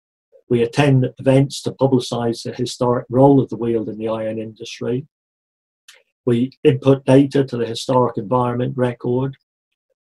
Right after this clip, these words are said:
organise visits to other sites, uh, of iron making interests where structures survive.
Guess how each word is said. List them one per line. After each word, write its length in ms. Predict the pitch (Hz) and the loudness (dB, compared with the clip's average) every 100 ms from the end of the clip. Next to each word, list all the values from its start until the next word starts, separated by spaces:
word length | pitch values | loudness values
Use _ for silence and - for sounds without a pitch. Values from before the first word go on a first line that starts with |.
| _ _ _ - | _ _ _ 4
organise 540 | 139 135 135 127 - | 6 6 4 2 4
visits 420 | 139 143 - - | 4 4 0 -6
to 160 | - 120 | -6 -4
other 160 | 117 | -4
sites, 760 | 117 - 135 139 - - - - - | -6 2 2 2 -2 -12 -12 -14 -8
uh, 160 | 113 110 | -6 -4
of 100 | 123 | -2
iron 280 | 127 123 | 0 0
making 360 | 120 117 - 117 | -2 -4 -6 -8
interests 580 | 120 104 127 127 - - | -8 -6 -4 -4 -6 -12
where 120 | 107 | -14
structures 560 | - 127 - - 101 - | -10 -8 -8 -10 -10 -10
survive. 500 | - - 120 131 | -10 -6 -4 -4